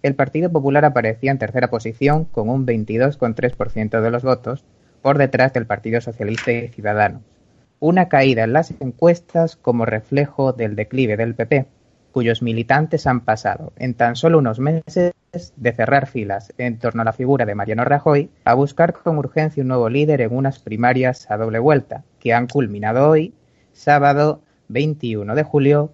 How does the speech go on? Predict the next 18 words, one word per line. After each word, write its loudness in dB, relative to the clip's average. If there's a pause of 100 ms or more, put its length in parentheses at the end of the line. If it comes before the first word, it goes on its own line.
con 0
la 4
elección 0
de -2
Pablo 0
Casado -2
como -4
nuevo 4
presidente 0 (340)
y -8
futuro -2
candidato -2
a 2
la 2
Moncloa. -6 (600)
En 0
este 0
programa 4